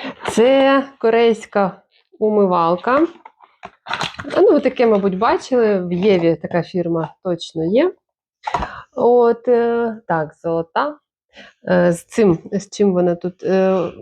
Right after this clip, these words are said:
з муцином равлика. Ну, равликами не пахне, це вже добре.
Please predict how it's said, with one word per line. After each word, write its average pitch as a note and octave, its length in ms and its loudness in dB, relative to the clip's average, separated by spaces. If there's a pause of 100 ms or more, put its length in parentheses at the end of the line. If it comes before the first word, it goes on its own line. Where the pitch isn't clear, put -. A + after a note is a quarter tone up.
(120)
з F#3 180 0
муцином C#4 640 4
равлика. C#3+ 560 -2 (2000)
Ну, C4+ 180 4
равликами G#3+ 680 0
не F#3+ 100 0
пахне, C#4+ 680 -2
це F#3 100 -4
вже F3 180 -6
добре. A3 420 0